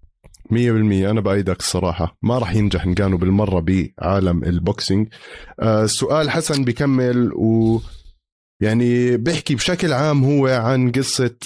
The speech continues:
الإخوان بول مع دينا وايت وكيف هم فضحوه بالنسبة لموضوع الدفع للمقاتلين.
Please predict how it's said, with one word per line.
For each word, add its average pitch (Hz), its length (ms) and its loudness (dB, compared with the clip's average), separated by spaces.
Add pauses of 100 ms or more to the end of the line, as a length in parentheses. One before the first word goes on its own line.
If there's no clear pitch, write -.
الإخوان 110 560 2
بول 113 500 2
مع 101 240 2
دينا 104 280 0
وايت 104 400 0
وكيف 110 280 -2
هم 110 180 2
فضحوه 101 520 0
بالنسبة 95 400 0
لموضوع 90 440 0
الدفع 90 460 -2 (420)
للمقاتلين. 92 1700 -2